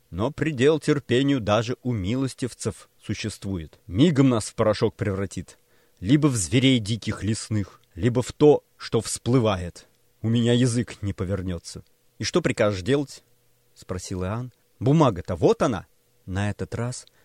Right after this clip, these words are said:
Вздох Ноя и вовсе весил не меньше, чем двадцать тонн. "Я позвоню в службу уборки, срочно закажу елей и освещение". Он с брезгливостью отодвинул пиалу,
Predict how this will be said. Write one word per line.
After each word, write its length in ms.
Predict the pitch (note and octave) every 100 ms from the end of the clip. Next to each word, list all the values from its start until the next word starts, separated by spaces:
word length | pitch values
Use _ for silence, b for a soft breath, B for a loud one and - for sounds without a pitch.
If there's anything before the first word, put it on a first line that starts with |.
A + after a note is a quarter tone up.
| _
Вздох 440 | E2+ E2+ G#2+ F#2+ -
Ноя 360 | G#2 B2 B2 _
и 80 | A#2
вовсе 480 | F#2+ F#2 - C#3+ -
весил 380 | E2+ G2 - G2+
не 140 | G2
меньше, 380 | F#2+ G#2+ A2+ A2+
чем 220 | - A2
двадцать 460 | D#2+ E2+ E2+ - F#2+ _
тонн. 320 | E2+ E2+ D#2 _ _ _ _ _
"Я 220 | G2 D3
позвоню 480 | E3+ D3 B2 C#3 D#3+
в 40 | D3
службу 400 | C#3+ C3+ G2+ G#2+
уборки, 640 | G2+ C3 D3 - B2 A2+ -
срочно 460 | - D#3+ E3 -
закажу 460 | A2+ A2 - A2 G#2
елей 560 | F#2+ A2+ A2 D#3 D#3 - _
и 80 |
освещение". 880 | E3 D#3 - G#2+ - G2+ F#2 F2 E2+ _ _ _
Он 160 | G2 G2
с 60 |
брезгливостью 720 | E2+ E2+ D#2 E2 A#2+ A#2+ - G#2
отодвинул 500 | F#2+ G2 E2+ G2 G2
пиалу, 560 | - G2+ F#2 F2 E2+